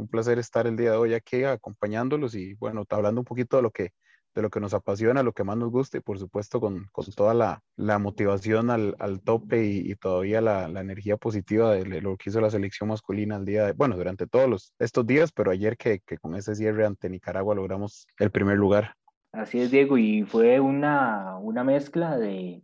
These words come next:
Speaker 2: de todo ese día de, de ayer, donde primero que conseguimos la victoria contra Nicaragua y además que el equipo de Jamaica, contra el que perdimos, de hecho, en lo que fue la, la primera fecha,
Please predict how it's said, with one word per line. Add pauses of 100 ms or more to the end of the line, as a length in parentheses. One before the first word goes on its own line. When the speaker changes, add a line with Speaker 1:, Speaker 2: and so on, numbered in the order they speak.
(140)
Speaker 2:
de
todo
ese
día
de,
de
ayer,
donde
primero
que
conseguimos
la
victoria
contra
Nicaragua (160)
y
además (100)
que
el
equipo
de
Jamaica,
contra
el
que
perdimos,
de
hecho,
en
lo
que
fue
la, (200)
la
primera
fecha,